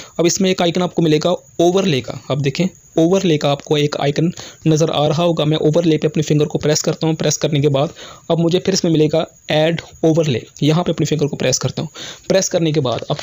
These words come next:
टॉप साइड पे जहाँ पे हमने फ़ोटो को सिलेक्ट किया था, वहाँ से अब हम सिलेक्ट करेंगे वीडियोज़ को। मैं वीडियोज़ पे अपने फिंगर को प्रेस करता हूँ। प्रेस करके अब टॉप साइड पे दो आपको मैंने इजाफी ऑप्शन बताए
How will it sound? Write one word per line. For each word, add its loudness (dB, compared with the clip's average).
टॉप 0
साइड 0
पे -2
जहाँ 0
पे 0
हमने 2
फ़ोटो -2
को 0
सिलेक्ट -2
किया 2
था, -6
वहाँ 2
से 0
अब 0
हम 2
सिलेक्ट 0
करेंगे 2
वीडियोज़ 4
को। -6
मैं 4
वीडियोज़ 2
पे -2
अपने -2
फिंगर 2
को 4
प्रेस 0
करता -2
हूँ। -2
प्रेस 0
करके -2
अब -4
टॉप 2
साइड 0
पे 0
दो 4
आपको 0
मैंने 2
इजाफी 0
ऑप्शन 0
बताए 0